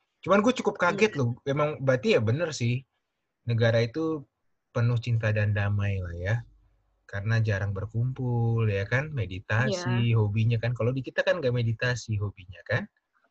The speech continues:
Speaker 1: Hobinya
Speaker 2: Nah, lu har-, kalau misalnya mau ngomong sama mereka, emang harus
Speaker 1: Hah?
Speaker 2: kayak mereka mabok dulu deh, baru lu bisa ajak ngomong.
Speaker 1: Wah,
Speaker 2: Wah,
Speaker 1: sesuai. Itu
Speaker 2: banyak.
Speaker 1: cocok banget tuh sama gue tuh berarti tuh.
Speaker 2: <laughs> Ya, iya, makanya. <laughs> Lu bisa,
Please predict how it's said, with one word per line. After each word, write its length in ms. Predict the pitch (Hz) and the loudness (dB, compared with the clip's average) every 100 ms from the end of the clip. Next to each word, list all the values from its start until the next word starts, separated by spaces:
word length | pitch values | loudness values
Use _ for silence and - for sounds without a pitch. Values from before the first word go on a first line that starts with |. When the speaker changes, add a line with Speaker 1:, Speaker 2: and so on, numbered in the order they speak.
| _ _ | _ _
Speaker 1:
Hobinya 400 | 92 92 95 240 | -12 -8 0 2
Speaker 2:
Nah, 140 | 233 - | 4 4
lu 140 | 285 | 6
har-, 240 | 381 269 - | 6 6 6
kalau 320 | 247 247 - | 4 4 2
misalnya 300 | 247 247 240 | -2 4 4
mau 100 | 240 | 6
ngomong 180 | 226 233 | 4 4
sama 160 | 240 226 | 6 6
mereka, 340 | 220 214 294 330 | 6 4 6 6
emang 160 | 240 | 4
harus 280 | 226 208 220 | 2 4 4
Speaker 1:
Hah? 420 | 196 - - - - | 0 -2 -10 -14 -2
Speaker 2:
kayak 180 | 214 214 | 0 2
mereka 240 | 220 226 | 2 4
mabok 420 | 254 220 214 233 | 6 6 8 4
dulu 160 | 226 269 | 4 4
deh, 140 | 269 226 | 6 6
baru 200 | 214 226 | 6 4
lu 60 | |
bisa 140 | 190 208 | 2 0
ajak 160 | 202 | 0
ngomong. 480 | 208 208 202 196 196 - - | 0 -2 0 -2 -4 -8 0
Speaker 1:
Wah, 0 | |
Speaker 2:
Wah, 100 | 208 | 2
Speaker 1:
sesuai. 580 | - - - 143 214 180 | 2 2 4 8 10 10
Itu 100 | 185 | 8
Speaker 2:
banyak. 260 | 170 226 220 | 6 6 4
Speaker 1:
cocok 220 | 208 147 | 2 2
banget 220 | 160 226 | 6 4
tuh 100 | 240 | 4
sama 120 | 208 202 | 0 0
gue 140 | 208 | -2
tuh 100 | 208 175 | -2 -4
berarti 220 | 180 185 | -4 -4
tuh. 140 | 160 240 | -6 -8
Speaker 2:
<laughs> 200 | - _ _ 214 | -10 _ _ -4
Ya, 120 | 254 | 0
iya, 160 | 277 | 4
makanya. 560 | 277 262 370 370 339 349 | 4 6 4 4 4 4
<laughs> 160 | - 285 | 2 2
Lu 140 | 320 | 4
bisa, 240 | 285 269 | 4 4